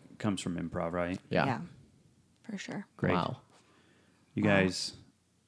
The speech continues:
Speaker 1: are truly, truly amazing. I'm impressed. I'm proud. Uh, couldn't be more proud. What are you guys gonna be for Halloween?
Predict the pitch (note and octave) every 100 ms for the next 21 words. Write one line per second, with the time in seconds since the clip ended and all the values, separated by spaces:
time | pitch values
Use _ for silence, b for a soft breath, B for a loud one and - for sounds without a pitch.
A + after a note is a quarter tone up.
0 | _ _ _ F2+ - G#2 G2 - F#2+ F#2
1 | F2+ E2+ F2 F2 - F#2+ G2 F2 F2+ E2+
2 | F2 - F2 - G2+ F#2+ F#2 F2 - _
3 | _ _ - - F2+ E2+ - - A2 F2+
4 | F2+ F#2 F#2 - F2 F2 F2 - - _
5 | _ _ _ _ _ - F#2+ F2+ G2 F#2
6 | F2 F2 F2+ F2 F2